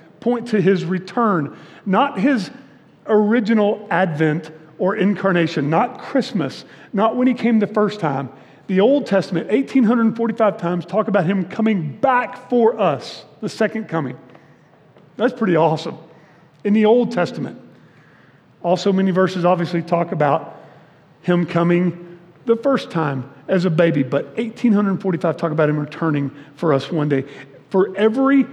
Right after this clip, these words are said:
prophecy in the Bible about Jesus coming the first time, there are eight prophecies about Jesus returning for us. For every prophecy about him coming as a baby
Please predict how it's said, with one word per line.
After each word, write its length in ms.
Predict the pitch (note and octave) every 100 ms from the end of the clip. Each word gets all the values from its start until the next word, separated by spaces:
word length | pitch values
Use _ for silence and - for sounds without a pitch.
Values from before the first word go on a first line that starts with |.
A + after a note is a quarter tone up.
| - - - -
prophecy 760 | - G3 F#3 F#3 - D3 -
in 140 | F3+ F#3
the 80 |
Bible 460 | D#3+ D#3 D3+ C#3+ C#3 - - - - - - _ -
about 340 | E3+ D#3+ D#3
Jesus 400 | C3 D#3 E3+ F3
coming 540 | - F#3 F3 E3+ D#3+ - - - -
the 100 | D3
first 580 | C3 - F#3+ G#3+ - -
time, 300 | - C4 D4 - - - - _ _ - - - - -
there 340 | D3+ G3 G3+
are 240 | G3+ F3 - -
eight 460 | A#3 A#3+ A3+ - - - - -
prophecies 880 | - G#3+ F#3 G3 D#3+ - D3+ B2 - - - -
about 340 | E3+ F3 E3
Jesus 460 | D3+ E3+ D#3+ D3+ - - -
returning 540 | F#3+ D#3+ - F#3+ D#3+ D3
for 280 | - D#3 C3+
us. 440 | A#2+ - - - - - _ _ _ - _ - - _ _ _
For 240 | - F#3 -
every 340 | B3 C4 D4
prophecy 500 | C#4+ B3+ A3 G#3 A3
about 200 | F#3 F#3+
him 160 | F#3 F#3+
coming 300 | G3+ G#3 G3+
as 100 | F3+
a 60 |
baby 500 | F3 F3+ E3+ D#3+ D#3+